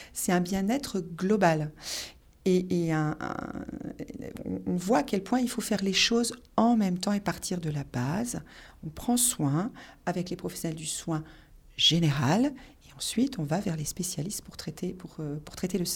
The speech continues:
le reste. Et c'est un excellent levier avec les parents. Les parents, euh, pour lesquels il y a une mesure de protection de l'enfance, que leur, que leur enfant soit à mais-, la maison avec une mesure, euh, à domicile ou que leur enfant soit confié,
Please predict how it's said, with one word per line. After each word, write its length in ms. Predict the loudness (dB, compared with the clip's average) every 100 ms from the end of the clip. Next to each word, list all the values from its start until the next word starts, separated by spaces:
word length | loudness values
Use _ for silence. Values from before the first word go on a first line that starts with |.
| -6 -6
le 240 | -4 -2
reste. 240 | -2 -4 0
Et 60 | 2
c'est 260 | 2 2
un 160 | 0 2
excellent 360 | 0 2 4 4
levier 200 | 2 0
avec 160 | -2
les 80 | -4
parents. 340 | -4 -4 -4 -6 -14 -10 -10 -4
Les 140 | -2 0
parents, 480 | 2 2 2 0 0 -12 -20 -6
euh, 120 | -4 -4 -6 -12
pour 160 | -6 -4
lesquels 320 | -2 -4 -2
il 40 |
y 60 | -2
a 20 |
une 140 | -2 -2
mesure 420 | -2 -2 -2 -4
de 60 |
protection 480 | -6 -8 -8 -6 -4
de 40 | -4
l'enfance, 380 | -2 0 0
que 80 | 0
leur, 260 | 0 -2 -4
que 120 | -4
leur 140 | -2 -2
enfant 240 | -2 -2
soit 200 | -2 0
à 60 | 0
mais-, 160 | 0
la 140 | 0 0
maison 260 | 0 0
avec 280 | -2 -4 -4
une 80 | -2
mesure, 420 | -2 -2 -4 -2
euh, 140 | -2 -2 -8 -12 -4
à 140 | -2
domicile 580 | 0 -2 -2 -4 -4 -4
ou 60 | -6
que 180 | -4 -2
leur 160 | -2
enfant 200 | -2 -2
soit 200 | -2 -4
confié, 500 | -4 -6 -4 0 -2